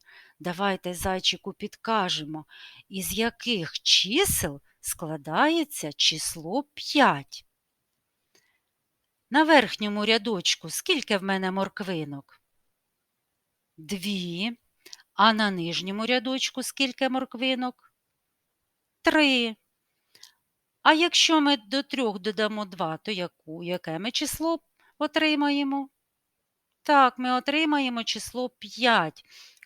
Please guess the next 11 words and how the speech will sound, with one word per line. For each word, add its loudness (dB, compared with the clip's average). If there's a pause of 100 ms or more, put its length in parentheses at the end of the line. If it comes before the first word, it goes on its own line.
(140)
Ось -2 (220)
із -6
цих -6
чисел -2
складається -4
число -8
п'ять. -8 (500)
Із -8
двох -8 (180)
і 0
трьох. -10